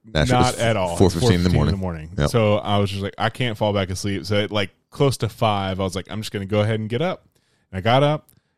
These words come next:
Speaker 2: and I went into the T V room and I sat down and I watched the entirety of Muppet Christmas Carol before anyone else woke up.
Speaker 1: It's a great call.
Speaker 2: And I, I think because I was so tired and because of the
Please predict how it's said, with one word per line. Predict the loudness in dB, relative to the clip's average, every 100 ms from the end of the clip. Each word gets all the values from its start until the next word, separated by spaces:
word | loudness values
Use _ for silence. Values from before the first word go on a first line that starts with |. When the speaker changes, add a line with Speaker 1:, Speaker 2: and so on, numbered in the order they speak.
| -6
Speaker 2:
and | -2
I | 0
went | 0
into | -2 -6
the | -2
T | 0
V | 0 0
room | 0 -2 -4
and | -6
I |
sat | 0 0 0
down | 0 0 -2 -4
and | -4
I | -4
watched | -2 -4 -6 -8
the | -8
entirety | -10 -4 0 2 2 0
of | -2 -4
Muppet | -6 -6
Christmas | -8 -8 -8 -12
Carol | -8 -4 -4
before | -4 -4 -2 -2
anyone | -6 -8 -8 -6
else | -8 -6
woke | -6 -6
up. | -12 -14 -10
Speaker 1:
It's | 0
a |
great | 2 4
call. | 4 4 2 -6 _ -2
Speaker 2:
And | 2 4 6 4 2 -2 -2
I, | 0 0 -2 _ _ 0
I | 0
think | 2 0 0 -2
because | 0 2
I | 4
was | 4 2
so | 0 0
tired | 2 0 2 2 2 0
and | 0 0 2
because | 0 2 0 0 -6 -6
of | -2 -2 -2 -4 -10 _ _ _ _ -4
the | 0 2 0 -2